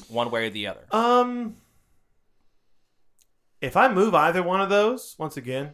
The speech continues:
Speaker 2: it's probably only gonna be one. Like, I wouldn't go any further than one position. That's, that's about all I gotta say on it.
Speaker 1: Uh, I would s-, I would move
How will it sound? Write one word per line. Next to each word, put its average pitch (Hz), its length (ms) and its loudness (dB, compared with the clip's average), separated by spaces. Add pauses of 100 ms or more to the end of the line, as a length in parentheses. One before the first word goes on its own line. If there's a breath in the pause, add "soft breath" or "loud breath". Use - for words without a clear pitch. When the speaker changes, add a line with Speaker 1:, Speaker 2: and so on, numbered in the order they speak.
Speaker 2:
it's 127 140 -16
probably 135 280 -4
only 127 120 -6
gonna 123 100 -10
be 123 160 -10
one. 113 380 -12 (920)
Like, 127 140 -8
I 127 40 -4
wouldn't 127 260 -6
go 127 120 -4
any 127 80 -8
further 127 180 -6
than 120 220 -10
one 120 260 -12
position. 113 460 -14 (2000)
That's, 135 260 -6
that's 139 300 -6
about 131 180 -6
all 117 120 -6
I 117 40 -10
gotta 113 120 -10
say 123 120 -12
on 113 240 -10
it. - 120 -18
Speaker 1:
Uh, 135 40 2 (140)
I 156 140 8
would 190 140 4
s-, - 160 -6
I 156 160 4
would 196 180 2
move 156 580 -4